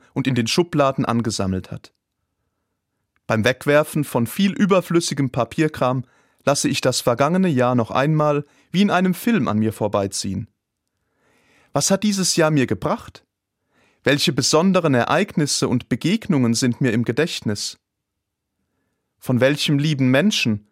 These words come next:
musste ich Abschied nehmen in diesem Jahr?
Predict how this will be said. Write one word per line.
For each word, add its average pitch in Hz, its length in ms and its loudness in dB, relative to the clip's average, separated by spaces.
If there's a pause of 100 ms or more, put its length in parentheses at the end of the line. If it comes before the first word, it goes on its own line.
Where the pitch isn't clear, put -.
(160)
musste 143 300 -2
ich - 220 -2
Abschied - 400 -4
nehmen 117 540 0
in 123 160 -4
diesem 113 320 -2
Jahr? 107 340 -4